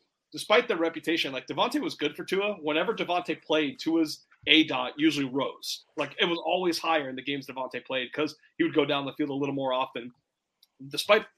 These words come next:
the reputation that he doesn't throw to outside clashers, like, he, he was throwing to Devontae plenty when Devontae was in the lineup. But you'll know, you'll see this. You'll get hurt.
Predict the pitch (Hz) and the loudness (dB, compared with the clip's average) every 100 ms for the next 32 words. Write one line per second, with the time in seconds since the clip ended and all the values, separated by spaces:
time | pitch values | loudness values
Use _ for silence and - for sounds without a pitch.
0 | _ - 156 185 160 165 156 139 131 123 | _ 0 2 2 2 2 2 -2 -8 -8
1 | 143 139 147 151 127 - - 147 143 139 | -8 -8 -4 -2 -4 -10 -6 -4 -2 -6
2 | 123 156 147 - 113 127 123 190 185 - | -2 -2 -2 -6 -8 -10 -6 -8 -8 -20
3 | _ 208 233 214 190 165 160 156 143 - | _ -8 -2 0 0 0 0 -2 -4 -2
4 | 143 127 123 131 127 131 123 113 110 104 | -2 -4 -6 -6 -6 -6 -10 -10 -10 -2
5 | 165 220 302 320 - - _ 202 220 330 | 4 6 10 8 8 -8 _ 2 6 6
6 | - 165 - 160 233 - 208 208 | 6 0 0 4 4 4 0 0